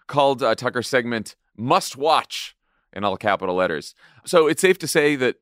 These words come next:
none of these House Republicans, or most of these House Republicans, aren't really concerned as, uh, about being seen as January sixth truthers.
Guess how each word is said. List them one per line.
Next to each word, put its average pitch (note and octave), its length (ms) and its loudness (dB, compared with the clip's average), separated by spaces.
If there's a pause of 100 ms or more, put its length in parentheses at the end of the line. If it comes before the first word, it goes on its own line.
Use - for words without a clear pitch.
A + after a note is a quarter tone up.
(140)
none A#2+ 180 -2
of B2+ 120 -2
these A#2+ 180 -4
House B2+ 220 -2
Republicans, D3+ 580 -6
or G2+ 240 -2 (300)
most A#2 280 0
of D3 80 -6
these C#3+ 120 0
House C#3 180 0
Republicans, C#3+ 520 -6
aren't G2 260 -4
really A2+ 200 -4
concerned A2 520 -8
as, F#2 220 -10 (500)
uh, G#2 180 2
about G2 340 0
being G#2 220 -4
seen A2 280 -8
as F#2+ 140 -6
January G2+ 440 -6
sixth - 360 -10
truthers. D3 540 -6